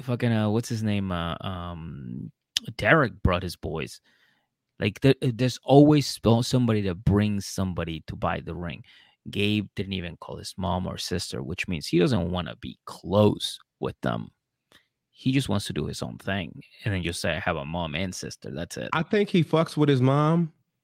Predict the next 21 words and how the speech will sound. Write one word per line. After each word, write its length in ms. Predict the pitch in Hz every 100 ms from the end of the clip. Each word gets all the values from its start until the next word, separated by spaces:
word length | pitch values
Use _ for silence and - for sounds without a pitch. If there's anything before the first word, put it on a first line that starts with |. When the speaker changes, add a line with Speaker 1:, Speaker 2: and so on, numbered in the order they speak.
| _ _ _ _ _ -
Speaker 2:
but 420 | 113 135 127 - _ _ _ _ _ -
he, 560 | 143 156 147 135 131 123 107 - 110
there's 280 | 147 139 127
not 200 | 131 120
much 240 | 131 -
time 200 | 135 120
he 140 | 127 120
can 100 | 120
fuck 260 | 127 113
with 140 | 117 107
his 100 | 101
mom 320 | 107 107 101
without 360 | 92 80 104
his 160 | 92 82
sister. 420 | - 92 - - _ -
Does 120 | 101
that 100 | 120
make 180 | 131 127
sense? 380 | 143 131 - - _ _ _ _ _ _ _ _ _ _ _ _ _ _ _ _ _ _ _ _
Speaker 1:
Yeah. 360 | 117 113 107 90 - - _ _
Yeah. 240 | 95 87